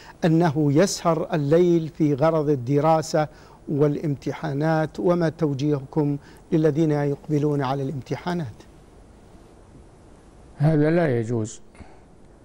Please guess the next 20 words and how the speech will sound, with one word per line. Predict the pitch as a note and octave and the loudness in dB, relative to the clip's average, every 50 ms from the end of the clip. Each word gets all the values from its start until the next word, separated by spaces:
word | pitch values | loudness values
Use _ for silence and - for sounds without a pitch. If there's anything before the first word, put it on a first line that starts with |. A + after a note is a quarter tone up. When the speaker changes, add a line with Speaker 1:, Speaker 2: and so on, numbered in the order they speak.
| - - - - - - - - - - - - - - - - | -20 -20 -20 -20 -20 -20 -20 -20 -20 -20 -20 -20 -20 -14 -8 -4
Speaker 2:
لو | B2 B2+ C#3+ D3 C3 | -2 0 0 0 0
أنه | B2+ C#3+ D3+ C#3 C#3 C#3 C#3 C#3+ C#3+ C#3+ C#3+ | 0 0 0 0 2 2 2 2 2 2 2
يصلي | C#3 B2+ C3+ - F#3 E3+ D#3+ C#3 C3 B2 A#2+ A2 G#2+ A2+ - - | 0 0 -2 -2 0 0 2 2 2 2 0 0 -4 -6 -4 0
الليل، | D3+ C3+ C3+ C3+ D3+ D3+ C#3 C3 B2+ B2 - - - | 2 2 4 4 2 2 0 0 -2 -4 -6 -8 -6
آه، | E3+ D#3+ C#3+ C3+ C3+ C3+ C3 A#2+ C3+ - - - - - - - - | -4 -2 -2 0 0 0 0 -2 -2 -6 -8 -12 -16 -20 -14 -4 -2
يتهجد | G3 C3 A#2+ - - C3 B2+ D3+ D#3+ D3+ B2+ C3 C#3+ C#3 C3+ - - - - - - - - _ _ - - - - _ - - - - | 0 0 0 0 0 2 2 2 0 -2 -2 -2 -2 -2 -2 -6 -12 -20 -20 -20 -20 -20 -20 _ _ -20 -20 -20 -20 _ -20 -20 -12 -4
وينام | - C3+ B2+ C3 C3 C#3 D3 D3 C#3+ C3+ B2 | 0 2 2 2 2 2 2 2 0 0 0
عن | B2+ C3+ C3 | -2 -2 -2
صلاة | - - C#3 C3+ C3+ C3+ B2+ - | -2 -2 0 0 0 0 -2 -2
الفجر | D3 C3+ A2 C#3+ E3+ F3 F3 G3 E3+ | -4 -2 0 0 0 0 0 2 2
لم | E3+ F3+ F3 D#3 C#3+ | 2 2 4 2 2
يجوز | C3+ B2+ A#2 B2+ B2 A#2 B2+ C3+ | 2 2 2 2 0 0 0 0
له | B2 A2+ A#2 A#2 A2+ | 2 2 2 2 2
ذلك. | A#2+ - C#3 D3 C#3+ - - - - - - - - - - - - - - - | 0 0 -2 -4 -6 -10 -14 -20 -20 -20 -20 -20 -20 -20 -20 -20 -20 -20 -8 -4
لو | - B2+ C3 B2+ | -2 0 0 0
أنه | D#3 E3 D#3+ D3+ D3 C#3+ C#3+ D#3 D3 | 0 0 0 0 2 2 2 2 2
يتلو | D3+ E3 D#3+ - E3 D#3+ C#3+ | 2 0 -2 -2 -2 -2 -2
القرآن | C3 - D3+ C#3 C#3+ F3+ F#3 E3 C#3+ C3+ A#2 G#2+ | 0 0 -2 0 0 0 0 0 0 0 -2 -2
في | G#2 | -2
الليل | B2 A#2+ A#2+ A#2+ C3 C#3 C#3 C3 B2+ B2+ | 0 0 2 2 2 2 2 0 -2 -4